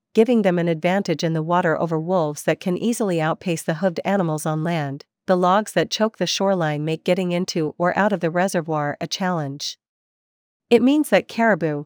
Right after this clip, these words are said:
can make a kilometers-long swim, only to find themselves unable to access the shoreline on the other side. It's something that's noted in the province's recovery plan, with woody debris that collects along shorelines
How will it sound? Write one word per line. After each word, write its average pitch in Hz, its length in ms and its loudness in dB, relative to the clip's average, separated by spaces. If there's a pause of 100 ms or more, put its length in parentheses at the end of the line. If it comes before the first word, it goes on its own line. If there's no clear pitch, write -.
can 190 160 -2
make 196 200 0
a 180 80 -2
kilometers-long 180 880 0
swim, 156 480 -4 (160)
only 262 240 4
to 240 100 -2
find 190 260 2
themselves 160 560 0
unable 196 360 2
to - 200 -2
access 180 380 -2
the 165 120 -4
shoreline 160 640 0
on 175 120 -2
the 175 120 0
other 180 200 0
side. 147 480 -2 (1400)
It's 240 160 4
something 285 380 4
that's 190 280 2
noted 190 340 0
in 170 100 2
the 165 60 0
province's 175 640 -2
recovery 165 460 0
plan, 147 480 -4 (180)
with 190 180 0
woody 240 280 2
debris 165 640 0
that 170 180 2
collects 190 420 0
along 165 300 0
shorelines 156 760 -2